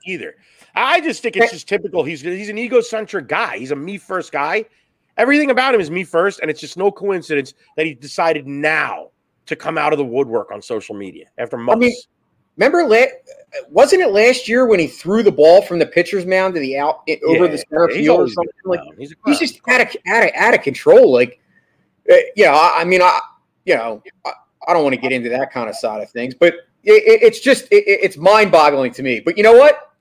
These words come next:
Speaker 2: Kudos to the Dodgers, because how many teams could actually do what they did and go out and get a guy like Max Scherzer, like, when this happened?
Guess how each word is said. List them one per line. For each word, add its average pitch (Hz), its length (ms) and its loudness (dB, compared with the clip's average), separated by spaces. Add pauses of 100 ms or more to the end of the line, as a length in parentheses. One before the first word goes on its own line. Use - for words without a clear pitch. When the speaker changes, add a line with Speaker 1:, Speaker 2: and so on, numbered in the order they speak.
(500)
Speaker 2:
Kudos 349 420 2
to 269 120 -4
the 233 100 2
Dodgers, 185 460 2
because 170 380 -2 (840)
how 339 160 0
many 370 160 0
teams 233 520 -2
could 190 180 0
actually 185 460 -2
do 196 260 0
what 185 160 2
they 131 160 0
did 131 240 -2
and 131 220 -8
go 139 160 6
out 180 200 4
and 147 100 -8
get 135 120 2
a 120 40 -2
guy 120 180 -2
like 113 180 -6
Max 123 260 -8
Scherzer, 123 480 -2 (320)
like, 160 340 4 (360)
when 165 160 0
this 165 160 2
happened? 156 380 -2